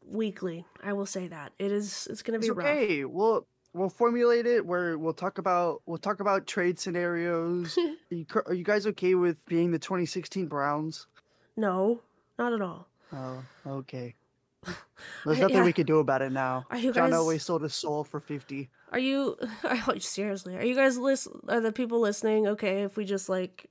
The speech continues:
Speaker 1: cry for twenty minutes straight each week? Like, it's just, like, a weekly venting crying session, because that's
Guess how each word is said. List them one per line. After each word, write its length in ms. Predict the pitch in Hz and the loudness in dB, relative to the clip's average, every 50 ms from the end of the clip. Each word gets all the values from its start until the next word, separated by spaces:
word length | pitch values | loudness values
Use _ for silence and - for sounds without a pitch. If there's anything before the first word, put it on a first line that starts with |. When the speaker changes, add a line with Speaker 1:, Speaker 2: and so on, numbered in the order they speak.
| _ _ | _ _
Speaker 1:
cry 440 | - - 170 185 185 190 196 214 220 | -8 -4 -2 0 2 2 2 0 0
for 160 | - - 247 | -2 -4 -6
twenty 280 | 226 - 254 254 262 254 | -4 -2 -2 -2 0 0
minutes 280 | 254 254 254 254 254 | 0 0 -2 -2 -4
straight 380 | - - - - 254 254 254 - | -6 -4 -2 -2 -2 -2 -4 -6
each 260 | - 247 254 247 - | -8 -8 -8 -8 -6
week? 300 | 269 269 269 269 269 - - | -6 -4 -4 -4 -6 -8 -8
Like, 380 | 254 220 208 196 196 - - _ - | -4 -4 -4 -4 -4 -8 -14 _ -10
it's 80 | - | -6
just, 120 | 226 214 - | -4 -4 -4
like, 100 | 233 202 | -2 -2
a 80 | 208 202 | -2 -2
weekly 500 | 180 190 208 196 196 - 226 220 214 208 | -2 -2 -2 -4 -4 -2 -2 -2 0 -2
venting 680 | 185 185 175 185 196 - 196 196 196 190 190 196 196 | -2 -4 -4 -4 -4 -4 -4 -4 -2 -4 -4 -6 -8
crying 440 | - - 202 180 175 175 185 196 208 | -8 -8 -8 -8 -6 -6 -6 -6 -6
session, 500 | - 208 208 208 202 220 220 220 220 220 | -4 -4 -4 -4 -4 -4 -4 -2 -2 -4
because 320 | 208 208 - 208 202 196 | -4 -6 -6 -8 -8 -6
that's 280 | 196 214 208 - - | -6 -8 -8 -8 -12